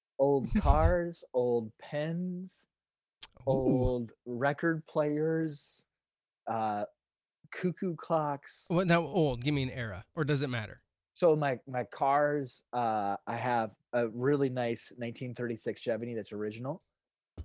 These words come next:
Speaker 1: and then I have a f-, I have a forty-seven Crosley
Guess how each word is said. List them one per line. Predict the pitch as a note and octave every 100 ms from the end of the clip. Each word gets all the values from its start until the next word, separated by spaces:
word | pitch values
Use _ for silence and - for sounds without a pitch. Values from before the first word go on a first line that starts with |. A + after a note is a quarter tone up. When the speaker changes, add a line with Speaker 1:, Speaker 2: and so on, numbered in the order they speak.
| -
Speaker 1:
and | A#2
then | A2+
I | G#2+
have | A2 A2 G#2+ G2+
a | A2+
f-, | - - -
I | A2+
have | A2+ G#2+
a |
forty-seven | G2+ - C3 C3+ C3 - C3 B2 A#2+
Crosley | A2+ - D#3 B2+ B2 A2 F2+ F#2 E2+